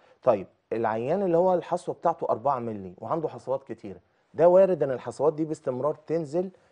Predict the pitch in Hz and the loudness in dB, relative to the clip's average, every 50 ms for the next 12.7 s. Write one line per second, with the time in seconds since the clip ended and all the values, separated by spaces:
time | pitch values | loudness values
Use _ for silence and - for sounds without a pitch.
0 | _ _ - 123 110 123 147 151 123 110 120 113 110 110 107 107 104 98 - - | _ _ 0 2 4 4 2 2 0 -2 -6 -4 -4 -4 -4 -4 -6 -8 -8 -12
1 | - - - 110 110 107 104 104 101 98 98 98 95 - 104 104 101 104 101 95 | -14 -12 -8 -8 -6 -6 -6 -6 -6 -6 -6 -6 -6 -6 -6 -6 -6 -6 -8 -8
2 | - 101 107 110 123 156 156 123 - - - - 104 - 135 147 165 165 143 117 | -8 -8 -6 -4 -2 2 2 2 2 2 -2 -12 -10 -6 -4 0 0 0 0 -2
3 | 104 127 143 151 135 123 120 110 107 104 101 101 104 - _ _ _ _ _ _ | -2 -2 -2 -2 -2 -6 -8 -8 -10 -10 -10 -10 -12 -12 _ _ _ _ _ _
4 | _ - 107 113 101 127 147 156 143 135 123 110 - - 110 110 - 147 160 196 | _ -6 -6 -2 0 2 2 2 2 0 -2 -4 -4 -4 -6 -4 -2 0 0 0
5 | - - - _ _ _ - 104 107 - 190 - - 180 151 - - 139 156 180 | -2 -6 -16 _ _ _ -12 -4 -2 -2 -2 0 -2 -6 -4 -2 -2 0 0 0
6 | 165 143 131 139 151 165 165 156 139 156 175 180 185 185 - _ _ _ _ - | 0 0 0 2 2 2 2 2 2 0 0 -2 -4 -6 -10 _ _ _ _ -8
7 | 110 120 120 - 151 160 165 165 147 123 131 127 120 113 113 139 135 - 113 107 | -6 -6 -4 0 0 0 0 0 -2 -2 -2 -2 -2 0 0 0 0 0 -2 -2
8 | - 151 - - 175 175 - - - - - _ _ _ _ _ _ - - 127 | 0 0 2 2 0 0 -2 -10 -20 -20 -20 _ _ _ _ _ _ -12 -6 -4
9 | 127 127 127 127 120 117 107 - _ _ _ _ _ _ _ _ _ _ - 127 | -2 -2 -2 -2 -4 -6 -8 -12 _ _ _ _ _ _ _ _ _ _ -2 0
10 | 123 - - 127 - - - - - 101 101 117 123 120 104 104 120 110 107 95 | 0 2 0 -2 -4 -8 -18 -14 -10 -8 -8 -6 -8 -8 -8 -8 -8 -8 -8 -8
11 | 95 120 120 117 113 - 110 101 98 104 107 104 104 98 - - - 98 92 98 | -8 -8 -8 -10 -10 -10 -10 -10 -8 -10 -10 -8 -10 -10 -12 -12 -12 -10 -10 -10
12 | 95 - 107 98 - 120 127 117 - - 113 110 107 - | -8 -10 -8 0 2 4 4 4 2 0 0 2 0 0